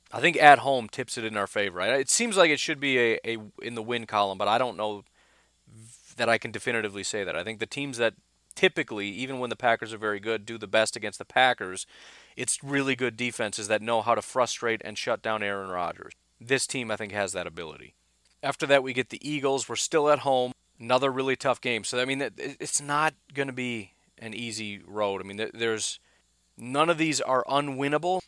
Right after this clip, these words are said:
but every single one of these, if, if the Packers are not significantly improved from what we were last year, this is going to be a tough stretch.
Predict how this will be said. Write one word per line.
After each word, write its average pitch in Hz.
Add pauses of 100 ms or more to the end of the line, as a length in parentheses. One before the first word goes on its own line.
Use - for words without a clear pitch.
(160)
but 131
every 156
single 165
one 147
of 131
these, 120
if, 110
if -
the 123
Packers 165
are 156
not 139
significantly 127
improved 123
from -
what 120
we 127
were 117
last 113
year, 123
this 104
is 139
going 131
to 120
be 113
a 98
tough -
stretch. -